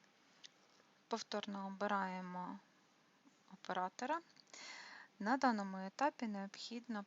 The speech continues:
прослідкувати, е, режим роботи. Якщо ви плануєте працювати в робочому режимі, галочку необхідно зняти.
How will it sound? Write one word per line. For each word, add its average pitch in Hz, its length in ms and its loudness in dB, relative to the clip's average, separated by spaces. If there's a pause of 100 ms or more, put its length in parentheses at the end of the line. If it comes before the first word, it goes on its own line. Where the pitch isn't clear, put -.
прослідкувати, 214 1300 -4 (140)
е, 196 380 -8
режим 220 340 4
роботи. 190 520 -6
Якщо - 360 0
ви 196 160 -8
плануєте 196 580 -6
працювати 196 580 -6
в 180 80 -8
робочому 185 580 -6
режимі, 262 460 -2
галочку 214 520 -2
необхідно 220 540 -4
зняти. 185 520 -8